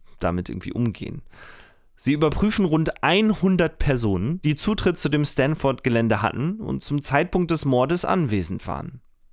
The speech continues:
Darunter befinden sich Studenten, Lehrkräfte, aber auch Personen aus dem Kirchenumfeld. Die Polizei checkt Alibis, ob die Leute bereits vorbestraft sind.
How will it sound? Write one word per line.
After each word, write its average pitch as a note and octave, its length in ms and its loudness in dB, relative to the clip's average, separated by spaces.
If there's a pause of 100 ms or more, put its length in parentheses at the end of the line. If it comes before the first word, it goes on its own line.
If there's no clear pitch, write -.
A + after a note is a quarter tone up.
(800)
Darunter C#3 460 2
befinden A#2+ 420 -2
sich G#2+ 200 -2
Studenten, B2 840 -2
Lehrkräfte, B2+ 920 0 (500)
aber E3+ 300 4
auch E3+ 140 0
Personen D3+ 520 2
aus - 260 -2
dem F3 200 0
Kirchenumfeld. G2 1000 -2 (240)
Die - 80 -8
Polizei A#2 500 0
checkt - 420 -4
Alibis, G#2+ 680 -2 (580)
ob - 180 -10
die A2 120 -2
Leute B2 460 2
bereits B2 380 -2
vorbestraft - 800 -4
sind. D#2 380 -8